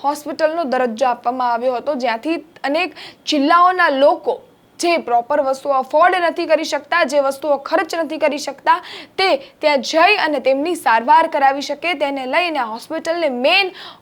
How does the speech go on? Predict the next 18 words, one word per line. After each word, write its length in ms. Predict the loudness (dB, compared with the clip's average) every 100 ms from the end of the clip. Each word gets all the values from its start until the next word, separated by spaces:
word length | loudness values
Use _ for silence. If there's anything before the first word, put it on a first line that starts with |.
| -6
હોસ્પિટલનો, 680 | -6 -6 -4 -2 0 0
મુખ્ય 320 | 0 -4 -4
હોસ્પિટલનો 640 | -4 -4 -8 -6 -2 0 0
દરજ્જો 440 | 2 0 2 0
આપવામાં 440 | 0 0 -2 -2 -8
આવ્યો 200 | -10 -12
હતો. 180 | -14 -2
પણ 200 | 0 0 -2 -16 -8 2
આ 160 | 4
હોસ્પિટલને 480 | 4 2 -2 2 2
દરજ્જો 380 | 4 4 4 2
આપવા 220 | 4 2 0
છતાંય 360 | 0 2 4 2 -6 _ _ -20 -6
આ 80 | -2
હોસ્પિટલમાં 1120 | 0 0 -2 -8 0 2 2 2 2 2 -2 -6
દર્દીઓ 600 | -4 -2 -2 -4 -2 -2
ઝઝૂમે 680 | -4 -8 -4 -2 0 -2 -2
છે. 260 | -4 -4